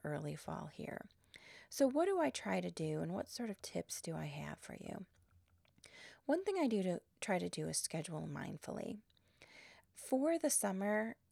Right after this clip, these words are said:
my daughter's not in school, so I can change my schedule a little bit as long as it's not a week of her activities. She's older now, so she's not scheduled to the hilt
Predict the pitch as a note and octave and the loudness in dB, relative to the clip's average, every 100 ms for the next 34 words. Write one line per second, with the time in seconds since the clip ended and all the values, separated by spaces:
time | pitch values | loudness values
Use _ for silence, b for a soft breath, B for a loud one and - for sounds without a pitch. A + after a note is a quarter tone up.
0 | - F#3+ F#3 F#3 F#3 F#3 F#3 - F3 F#3+ | -4 0 2 2 2 0 0 2 4 4
1 | G#3+ G3+ F3 E3 E3 - - D3+ - - | 2 2 0 0 -4 -4 0 2 0 -2
2 | - - F#3+ - - - F4 - B3+ A3 | -4 0 4 4 2 -2 -4 0 0 0
3 | A3 F#3 - - F3+ F3+ D#3+ E3 E3 D#3+ | 0 2 2 2 -2 0 -2 0 0 0
4 | - D3+ - - E3+ F3 E3+ F3 F3 - | 0 -2 -2 -2 -2 0 0 0 -2 -4
5 | E3 D#3 - - - E3+ E3+ - E3 E3 | -2 -2 -2 -4 -4 -2 -4 -4 -6 0
6 | D#3 - - - - C2+ G2 - B B | 0 0 -4 -6 -6 -6 -2 -4 B B
7 | B B - - B3 - - C4 C4 B3+ | B B -4 0 0 2 4 6 4 4
8 | A3+ A3 G#3+ G#3+ - G#3 - G3+ G3+ F#3 | 4 6 4 4 2 0 0 0 0 -2
9 | - - - F3 F3+ F3 - F3 D#3+ E3+ | -2 -4 -2 -2 -2 -4 -2 -2 0 0
10 | E3+ - | 0 -2